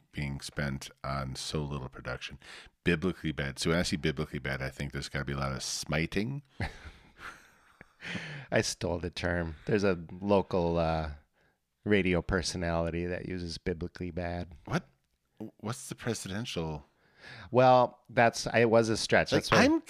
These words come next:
Speaker 1: like, a
Speaker 2: I know.
Speaker 1: political guy
Speaker 2: I
Speaker 1: a little
Speaker 2: was
Speaker 1: bit.
Speaker 2: I, that's why I think I just was super tired when I was working on this or something. But, uh, d-,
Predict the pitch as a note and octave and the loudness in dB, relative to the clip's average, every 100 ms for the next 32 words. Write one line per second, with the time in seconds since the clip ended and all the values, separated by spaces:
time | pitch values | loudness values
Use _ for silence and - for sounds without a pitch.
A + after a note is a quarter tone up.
0 | - C#3+ - D#3 _ _ _ - G#2+ G#2+ | -6 -4 -4 -8 _ _ _ -2 0 2
1 | B2 C3+ - F3 B3 - E3+ D#2+ D2+ D#2+ | 2 0 -2 -2 -2 -2 -4 0 2 2
2 | A#2+ B2 C3+ F#2+ C#3 - - - - A#2+ | 4 4 4 2 0 -4 -20 -6 0 4
3 | C3 B2 - C3 C3+ - G#2 G2+ - G2+ | 4 4 4 4 2 2 2 0 0 0
4 | - G#2 - F#2 - F2+ E2 E2+ E2 F2+ | 0 -2 0 -2 2 2 2 2 -2 -2
5 | F2 E2+ E2+ - F#2+ F2 F2+ F2 - F#2+ | -2 0 -2 -2 0 0 0 -2 -4 0
6 | G2+ G2 G#2 F#2+ - - - - A#2+ | 0 2 4 2 0 -10 -8 -2 -2